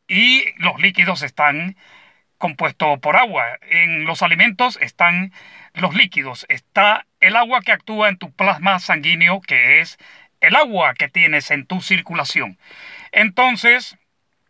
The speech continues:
¿qué será bueno para las defensas para que consumas?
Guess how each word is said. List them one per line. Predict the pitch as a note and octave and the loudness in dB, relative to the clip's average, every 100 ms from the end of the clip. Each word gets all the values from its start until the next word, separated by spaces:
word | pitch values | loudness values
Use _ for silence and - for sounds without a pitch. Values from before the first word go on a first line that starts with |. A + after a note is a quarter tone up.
| _ - _ _ _ - | _ -20 _ _ _ -4
¿qué | - B3 C4+ | 4 4 4
será | - G#3+ G#3 A3 A3 A3 - _ _ _ - | 0 0 4 4 4 2 -6 _ _ _ -20
bueno | E3+ D3+ A#3 A#3+ G3+ A#3+ - _ _ _ _ - | -10 -2 2 4 2 0 -4 _ _ _ _ 0
para | F#3 F3+ F3+ F3 E3 D#3+ D#3+ D3+ D3 C#3+ - - | 4 4 4 4 4 2 2 0 -2 -4 -8 -8
las | D#3+ F3+ | -2 0
defensas | F#3+ F#3 G3+ G3+ F#3 | 0 0 0 0 0
para | D3+ C3+ | 0 0
que | D3 | -2
consumas? | D#3 D#3 B3+ A#3+ D#3 - | -6 -6 -4 0 -2 -2